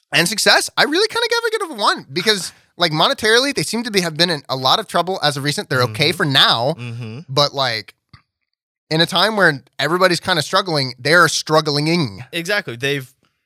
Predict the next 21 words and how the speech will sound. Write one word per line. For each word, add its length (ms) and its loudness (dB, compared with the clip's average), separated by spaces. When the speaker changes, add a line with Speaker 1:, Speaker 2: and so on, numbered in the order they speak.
Speaker 2:
they've 240 -4
adapted 920 -8
or 180 -4
adopted, 800 -8
you 160 -12
know, 100 -6
Speaker 1:
Mm-hmm. 240 -4
Speaker 2:
different 300 -10
m-, 200 -20
methods 400 -10
Speaker 1:
They 80 -2
Speaker 2:
of, 60 -4
Speaker 1:
seem 140 -8
to 60 -6
Speaker 2:
you 60 -6
Speaker 1:
be 40 -6
Speaker 2:
know, 60 -8
Speaker 1:
figuring 220 -4
Speaker 2:
the 60 2
Speaker 1:
out, 200 0
but 120 -6